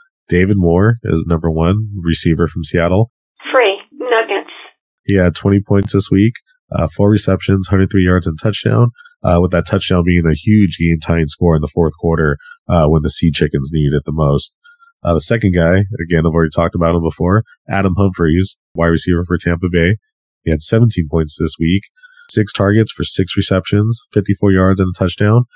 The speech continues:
Speaker 1: And even though the yards total is low, he's averaged sixteen fantasy points over the past five weeks. So, and that's with Fitz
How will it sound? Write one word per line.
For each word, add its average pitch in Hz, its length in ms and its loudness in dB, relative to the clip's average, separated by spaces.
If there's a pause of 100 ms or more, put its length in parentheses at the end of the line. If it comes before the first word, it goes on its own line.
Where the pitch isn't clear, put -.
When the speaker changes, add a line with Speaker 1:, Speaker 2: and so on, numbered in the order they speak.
(300)
Speaker 1:
And 98 160 0
even 107 200 2
though 110 200 4
the 92 100 0
yards 87 340 2
total 117 280 2
is 78 120 0
low, 90 360 2 (300)
he's 127 260 2
averaged 113 440 0
sixteen 107 480 -2
fantasy 92 400 2 (100)
points 82 260 0
over 87 160 0
the 80 100 -2
past 87 360 -2
five 87 240 0
weeks. 85 420 -2 (400)
So, 85 580 0
and 104 140 2
that's 117 200 -2
with 98 260 0
Fitz - 420 -2